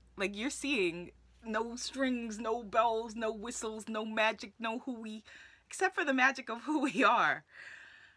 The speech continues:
All right, so <laughs> I shuffled the card seven times and I got the goddess of magic. I trust my intuition. So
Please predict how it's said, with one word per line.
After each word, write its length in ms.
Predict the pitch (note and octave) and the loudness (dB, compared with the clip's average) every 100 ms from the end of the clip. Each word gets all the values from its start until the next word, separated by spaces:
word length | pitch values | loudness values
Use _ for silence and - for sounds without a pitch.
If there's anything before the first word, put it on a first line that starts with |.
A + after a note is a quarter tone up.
| _ - | _ 8
All 160 | - | 10
right, 240 | A3 A3 - | 10 4 6
so 260 | B3+ B3 | 8 10
<laughs> 20 | |
I 160 | E4 F#4 | 10 10
shuffled 340 | - B3+ F4 | 10 6 6
the 60 | C4+ | 4
card 280 | E4 C4+ C4 | 6 6 6
seven 260 | A#3+ A#3+ | 2 4
times 320 | C#4 A#3 A#3 A#3 | 8 8 8 4
and 140 | A3 | 4
I 80 | G#3 | 8
got 220 | G3 G3+ | 8 6
the 60 | G#3 | 6
goddess 340 | F#3 F#3+ - | 8 8 4
of 80 | C4+ | 2
magic. 560 | D4+ D4 A#3 F3+ - - - | 4 4 2 0 0 -8 -2
I 120 | F3+ | -2
trust 280 | - F3+ A#3 | 0 -2 2
my 180 | G3 | 0
intuition. 760 | G#3 A#3+ D#4+ C#4+ D#4 - G3 G#3+ | 0 -2 -2 -2 -4 -6 -10 -10
So 680 | - A3+ G3 F#3 F#3 F3+ | -2 4 8 8 6 0